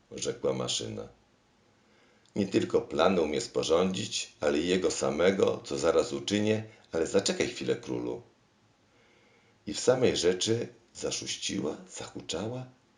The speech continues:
zajaśniała, składając coś w swym wnętrzu,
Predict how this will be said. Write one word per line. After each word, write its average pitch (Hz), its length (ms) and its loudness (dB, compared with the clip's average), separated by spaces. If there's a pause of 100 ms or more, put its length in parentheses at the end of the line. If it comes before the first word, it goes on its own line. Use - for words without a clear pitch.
(120)
zajaśniała, 87 800 -2
składając - 600 0
coś 90 120 -6
w - 60 -10
swym 80 200 -4
wnętrzu, 104 580 0